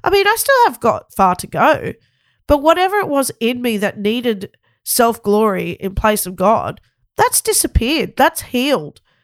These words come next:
the clarity of my actions lining up with the desire to glorify my God is actually so much clearer,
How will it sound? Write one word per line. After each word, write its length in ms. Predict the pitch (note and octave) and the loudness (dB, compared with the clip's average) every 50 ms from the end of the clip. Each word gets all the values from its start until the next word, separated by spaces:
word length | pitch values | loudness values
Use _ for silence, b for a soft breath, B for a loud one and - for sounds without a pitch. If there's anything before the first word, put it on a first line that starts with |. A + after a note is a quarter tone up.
| _ _ _ _ _ | _ _ _ _ _
the 100 | - E3+ | -2 -2
clarity 560 | - - - D4+ D4 D#4 E4+ F4+ F4 F4+ F4 | -2 0 2 2 2 4 2 0 0 -2 -2
of 140 | E4 C#4 A#3+ | -2 -2 0
my 200 | B3+ A#3+ A3+ - | 0 0 0 2
actions 540 | - G#3+ A3 A3+ - - G#3+ F#3+ F#3 F3+ G3 | 2 0 0 0 -4 -8 -10 -10 -10 -8 -6
lining 420 | G3 G3+ A3 A#3 C4 C#4 D4+ C#4+ C#4+ | -2 0 4 4 4 2 2 0 -2
up 140 | B3+ B3 | -2 -2
with 120 | - G#3+ G3 | -2 -6 -6
the 80 | G#3 | -6
desire 420 | F#3 F#3+ F#3+ F3+ G3+ F#3+ G3+ G#3 G#3 | -6 -4 -4 -2 -2 0 0 0 -2
to 140 | - - F#3 | -4 -8 -10
glorify 520 | - - G3+ G3+ G#3 G3+ - F#3+ F#3 F3+ | -6 -4 -4 -2 -4 -4 -4 -4 -4 -4
my 220 | F3 - F3 F3 F3 | -4 -6 -8 -8 -8
God 300 | - E3 E3+ G3+ - - _ _ _ _ _ _ _ _ _ _ | -6 -4 -4 -4 -4 -6 _ _ _ _ _ _ _ _ _ _
is 180 | - D#4 D4 - - | -4 -4 -2 2 0
actually 340 | F4 E4+ - - D4 B3+ | 0 0 0 -4 -6 -6
so 200 | A3 - A#3+ G#3+ | -4 -2 -2 -2
much 220 | G3+ F3 - - - | -2 -2 -6 -8 -8
clearer, 340 | G3+ F#3 D#3 F#2 C2 - | -8 -8 -8 -10 -12 -16